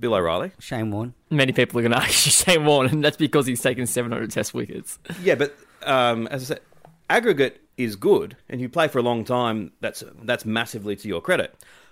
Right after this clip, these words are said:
Speaker 1: But ultimately, you've got to look at the average. Once the average is from a decent sample size, sure, if someone's only played five Test matches, that's different. But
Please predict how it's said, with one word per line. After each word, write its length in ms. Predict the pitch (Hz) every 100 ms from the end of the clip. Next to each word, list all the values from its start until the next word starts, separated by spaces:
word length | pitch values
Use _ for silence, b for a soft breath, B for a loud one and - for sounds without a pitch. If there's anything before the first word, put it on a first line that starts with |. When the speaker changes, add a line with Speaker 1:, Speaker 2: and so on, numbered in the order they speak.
| _
Speaker 1:
But 100 | 131
ultimately, 460 | 156 160 147 113 110
you've 180 | 110
got 100 | 107
to 60 | 131
look 120 | 107
at 60 | 95
the 80 | 98
average. 300 | 143 95 110
Once 220 | 180 226
the 140 | 170
average 240 | 139 127 117
is 100 | 104 -
from 140 | 123
a 40 | 98
decent 400 | 123 123 104 -
sample 280 | 135 123 101
size, 280 | - - -
sure, 220 | 190 135
if 60 |
someone's 220 | - 110 104
only 120 | 98
played 200 | 92 82
five 260 | 107 92
Test 200 | - 110
matches, 400 | 101 - - 82 - _ _
that's 160 | 101 95
different. 300 | 131 131 - B B B -
But 280 | 135 123 -